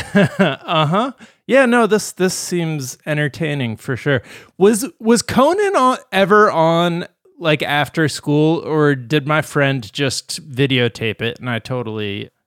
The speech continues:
I assumed that, like, we were watching reruns, but I think it was actually he was videotaping what had been on the night before. Shout out to Brian Basta, good man. Uh, we watched a lot of, a lot of Conan together,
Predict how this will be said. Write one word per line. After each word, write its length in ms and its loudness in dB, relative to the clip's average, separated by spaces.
I 80 0
assumed 600 0
that, 340 -2
like, 260 -4
we 140 0
were 240 -2
watching 720 -4
reruns, 640 -4
but 120 -4
I 100 2
think 200 -4
it 60 -2
was 180 -2
actually 440 -4
he 60 -2
was 180 -4
videotaping 840 -8
what 140 -6
had 360 -12
been 180 -6
on 180 -8
the 60 -10
night 220 -8
before. 440 -8
Shout 320 -2
out 280 0
to 180 -4
Brian 540 0
Basta, 680 2
good 200 -2
man. 420 -4
Uh, 320 -6
we 80 -4
watched 280 -4
a 60 -6
lot 240 -4
of, 320 -8
a 20 -14
lot 200 -2
of 80 -8
Conan 420 -8
together, 500 -12